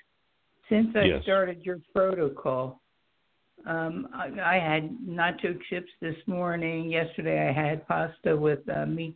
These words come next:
Speaker 1: sauce, and
Speaker 2: Hey.
Speaker 1: I'm not vomiting.
Speaker 2: <laughs>
Speaker 1: Oh, it's awesome. I can't thank
Speaker 2: God be
Speaker 1: you
Speaker 2: praised.
Speaker 1: enough. Yeah, um, um, believe me, I praise God every day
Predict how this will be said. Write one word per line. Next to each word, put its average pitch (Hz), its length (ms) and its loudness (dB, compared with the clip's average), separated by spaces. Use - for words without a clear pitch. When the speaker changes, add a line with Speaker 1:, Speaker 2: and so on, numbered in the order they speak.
Speaker 1:
sauce, 170 320 0
and 190 220 6
Speaker 2:
Hey. 180 100 6
Speaker 1:
I'm 123 220 6
not 165 200 4
vomiting. 156 520 0
Speaker 2:
<laughs> - 240 6
Speaker 1:
Oh, 185 220 6
it's 170 260 -4
awesome. 147 260 2
I 185 140 4
can't 185 440 2
thank 175 140 4
Speaker 2:
God 127 220 6
be 120 60 6
Speaker 1:
you 151 100 4
Speaker 2:
praised. 107 360 4
Speaker 1:
enough. 139 160 -14
Yeah, 160 380 2
um, - 340 -4
um, 247 320 -2
believe 254 320 2
me, 156 180 0
I 165 120 0
praise 175 380 -2
God 175 200 0
every 175 220 -2
day 175 260 -4